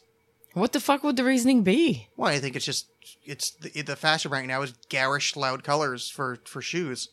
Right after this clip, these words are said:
Speaker 1: For just shoe, but just sneakers?
Speaker 2: It seems like, right?
Speaker 1: Yeah, I, I totally know what you're talking about, but that's why I would assume that's why they're doing it.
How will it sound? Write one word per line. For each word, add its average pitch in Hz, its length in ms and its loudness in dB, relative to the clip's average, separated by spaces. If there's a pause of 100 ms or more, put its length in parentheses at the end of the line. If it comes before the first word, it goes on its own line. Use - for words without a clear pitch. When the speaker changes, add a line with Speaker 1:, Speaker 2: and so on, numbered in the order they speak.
(220)
Speaker 1:
For 143 140 -4
just 139 280 0
shoe, 143 280 -2
but 151 240 0
just 175 260 6
sneakers? 165 640 -2 (140)
Speaker 2:
It 143 100 -10
seems 294 260 -4
like, 135 240 -6
right? 185 240 -4 (320)
Speaker 1:
Yeah, 101 160 0
I, 175 160 4 (760)
I 151 340 2 (120)
totally 185 360 0
know 160 120 -2
what 165 60 -2
you're 147 80 -6
talking 160 260 0
about, 143 240 -4
but 127 100 -10
that's 151 320 -6 (220)
why 135 200 6
I 147 220 4
would 143 260 -2 (140)
assume 208 480 -4
that's 139 240 -4
why 123 140 -4
they're 113 120 -8
doing 107 320 -6
it. 147 160 -6